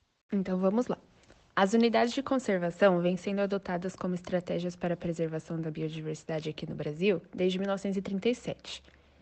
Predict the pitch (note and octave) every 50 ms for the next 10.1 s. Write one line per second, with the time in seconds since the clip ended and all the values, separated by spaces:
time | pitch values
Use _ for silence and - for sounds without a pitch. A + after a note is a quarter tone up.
0 | - - - - G3 A3 - - C4 A#3+ G3 F#3+ G#3 A3+ G#3 F3 D#3 - - F3
1 | F3 F3 F#3 F#3 F#3 G3 G3 F#3+ F#3+ F#3 F#3+ F#3+ F#3 F#3+ G3 - - - B3+ B3
2 | G3 F3 F3 F#3 F3 - - G3+ F3+ - - G3 G3 A3 A3 G#3+ G#3+ - G3+ G3
3 | - G3 F#3+ - - - E3 E3+ F3+ - - G#3+ - A3 G#3 G#3 G#3 - G#3 G#3
4 | G#3+ G#3 - - G#3 G3 G3 G3 - - A#3+ A#3 A3+ - - A#3+ A#3 - - A#3+
5 | D#3+ - - - - - _ _ _ _ _ - - F#3 F#3 F3+ F#3+ F#3 F#3 F3+
6 | F#3 G3 F#3+ F#3 F#3 F#3 F3+ F3 F3+ F3 - G3+ G#3+ A3 A3 G#3 - - - F#3+
7 | F#3 F#3 F3+ - - F3 E3+ - F3 E3 E3 E3 - - F#3 G3 G#3+ A#3+ A3+ -
8 | - - - - - - - - - G3+ A3+ A#3 A3 - - F#3+ G3+ G#3+ G#3+ A3
9 | - - A#3 A3 G#3+ G#3 - G#3+ G3+ - A#3+ - - - E3 D3+ D3 D#3 D#3 -
10 | -